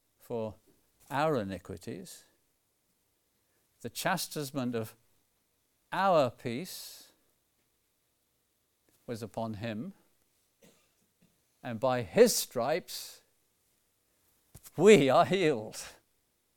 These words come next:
All we like sheep have gone astray. We have turned every one to his own way, and the Lord has laid on him the iniquity of us all.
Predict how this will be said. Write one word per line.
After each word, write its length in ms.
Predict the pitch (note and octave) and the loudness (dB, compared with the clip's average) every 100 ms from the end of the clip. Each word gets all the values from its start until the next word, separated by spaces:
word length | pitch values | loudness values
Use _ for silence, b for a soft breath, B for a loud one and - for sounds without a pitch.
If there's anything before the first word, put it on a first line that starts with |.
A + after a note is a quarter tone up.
| _ _ _ - | _ _ _ -6
All 220 | B2+ C#3 | -4 -2
we 140 | C#3+ | 0
like 220 | C#3 C#3+ | 0 0
sheep 280 | - D3 C#3 | -4 -8 -8
have 120 | B2+ | -8
gone 220 | B2 C3+ E3 | -4 -4 -4
astray. 560 | - - A2+ A2 A2+ - | -8 -6 -4 -4 -8 -10
We 60 | G#2 | -12
have 120 | - | -8
turned 240 | A#2+ A2 | -8 -6
every 220 | A#2+ D#3+ | -6 -6
one 240 | C#3 D3 D3+ | -4 -4 -4
to 80 | D3 | -6
his 140 | C3+ | -4
own 260 | C#3+ D#3+ C#3 | -4 -4 -6
way, 300 | F#2 G2+ - _ _ _ _ _ _ _ _ | -6 -6 -14 _ _ _ _ _ _ _ _
and 140 | G2 F2+ | -18 -14
the 60 | |
Lord 340 | G2 G#2 G#2+ G#2+ | -12 -10 -10 -12
has 160 | F#2+ | -14
laid 320 | G2 G#2 G#2 | -12 -12 -12
on 260 | G2+ G2 F2+ _ _ _ _ _ _ _ _ _ _ _ _ _ _ _ _ - | -12 -12 -14 _ _ _ _ _ _ _ _ _ _ _ _ _ _ _ _ -14
him 400 | C3+ F2 F#2+ C#3 _ _ _ _ _ _ _ _ _ _ _ _ _ _ _ _ _ _ _ _ _ _ _ _ _ _ _ _ _ _ _ _ | -12 -10 -12 -16 _ _ _ _ _ _ _ _ _ _ _ _ _ _ _ _ _ _ _ _ _ _ _ _ _ _ _ _ _ _ _ _
the 200 | G#2 G#2 | -12 -8
iniquity 540 | G#2 A2+ B2 A2+ - A2+ | -6 -6 -8 -12 -10 -10
of 120 | A2+ | -10
us 140 | G#2 | -12
all. 340 | C#3 C3 F#2+ | -12 -12 -16